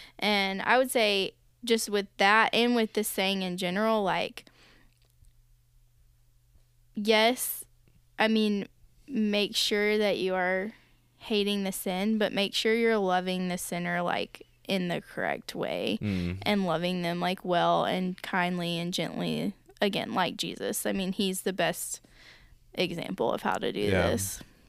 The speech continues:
Speaker 2: Yeah, he didn't yell at that lady or
Speaker 1: Right.
Speaker 2: cuss at her or make signs or stand out. Yeah, he just kind of was like
Speaker 1: Yeah.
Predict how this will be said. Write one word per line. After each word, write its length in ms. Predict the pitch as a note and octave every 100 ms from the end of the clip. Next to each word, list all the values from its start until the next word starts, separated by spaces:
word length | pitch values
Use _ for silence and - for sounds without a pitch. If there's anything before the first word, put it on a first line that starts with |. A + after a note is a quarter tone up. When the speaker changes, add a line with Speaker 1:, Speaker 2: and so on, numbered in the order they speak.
| - - _ _ - - - - - - - - _ -
Speaker 2:
Yeah, 280 | F#2+ F2+
he 140 | F2+ A2
didn't 220 | C3 E2
yell 220 | F2 F2+
at 100 | F2+
that 180 | F2 D#2+
lady 380 | E2+ E2+ F2 F#2+ G2 - - -
or 60 | A3+
Speaker 1:
Right. 260 | A#3 F2+
Speaker 2:
cuss 280 | - F2+ -
at 160 | F#2 F#2
her 440 | F2+ F2+ E2 E2 -
or 100 | G2 -
make 220 | F#2 -
signs 440 | - E2+ F2+ F#2
or 80 | F2
stand 340 | - - F2
out. 240 | F2+ F2 - F2+
Yeah, 220 | G2 G#2
he 120 | G#2+
just 300 | G#2 G2 - - _
kind 240 | - F#2+ G2
of 120 | G#2
was 160 | G#2 -
like 220 | G#2+ G#2+
Speaker 1:
Yeah. 300 | - A#3 G#3+